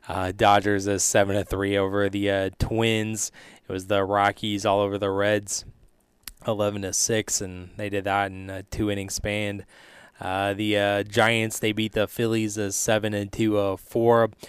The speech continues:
a three-run eighth inning, uh, got it done for San Fran.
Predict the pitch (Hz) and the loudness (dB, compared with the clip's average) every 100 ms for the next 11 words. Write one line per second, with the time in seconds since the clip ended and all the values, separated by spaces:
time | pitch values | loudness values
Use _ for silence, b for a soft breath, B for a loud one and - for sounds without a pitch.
0 | B - 92 113 110 101 101 101 101 - | B -10 -8 -2 -2 0 -2 -2 -6 -4
1 | 107 104 104 101 104 101 101 104 104 107 | -4 -4 -6 -4 -2 -2 -2 -2 -2 -4
2 | - 113 107 - 110 104 - 113 110 113 | -6 -4 -4 -4 -4 -4 -4 -2 0 -2